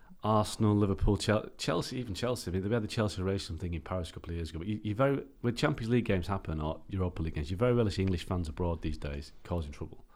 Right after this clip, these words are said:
on a European trip. It only happens on international football with England. So why is that? Because a lot of the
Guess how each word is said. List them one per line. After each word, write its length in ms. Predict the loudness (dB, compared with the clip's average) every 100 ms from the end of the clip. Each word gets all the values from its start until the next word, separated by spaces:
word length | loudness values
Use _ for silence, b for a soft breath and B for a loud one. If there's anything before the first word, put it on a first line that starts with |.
| -8
on 100 | -2
a 20 | 0
European 420 | 0 0 -2 -2
trip. 280 | -4 -8 -8 b b -8
It 60 |
only 180 | -2 -2
happens 320 | -2 -4 -6
on 80 | -4
international 400 | -4 -4 -6 -8
football 280 | -10 -4 -4
with 100 | -2
England. 300 | -2 -4 -6
So 240 | -4 -4 -4 b b b b b b
why 180 | -4 -2
is 80 | 0
that? 160 | 0 -2
Because 380 | 0 0 0 -4 b b b b b -6
a 60 | 0
lot 140 | 2
of 100 | 2
the 280 | 2 2 0